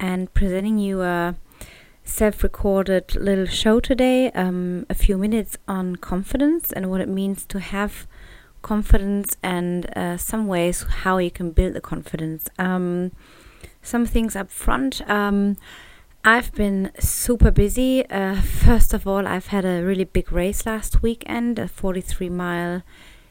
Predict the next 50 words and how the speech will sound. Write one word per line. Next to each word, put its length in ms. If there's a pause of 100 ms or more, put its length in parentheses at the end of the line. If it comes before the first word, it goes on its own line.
(140)
trail, 640
um, 320
event 540 (100)
in 180
Austria. 720 (880)
And 400
I 60
was 300
really, 480
uh, 80
yeah, 240 (220)
preparing 540
quite 280
well 160
for 320
it, 80
and 120
I 40
had 100
a 80 (380)
great, 320
great 240
race. 360
I 40
mean, 180
one 100
of 80
the 60
best 380
races, 440
if 160
not 140
the 80
best 300
one 80
I've 180
ever 200
had. 260
I 60
really 200
felt 240
like 240
I 40
had 100
the 80
race 260
of 140
my 60
<laughs> 180
life. 280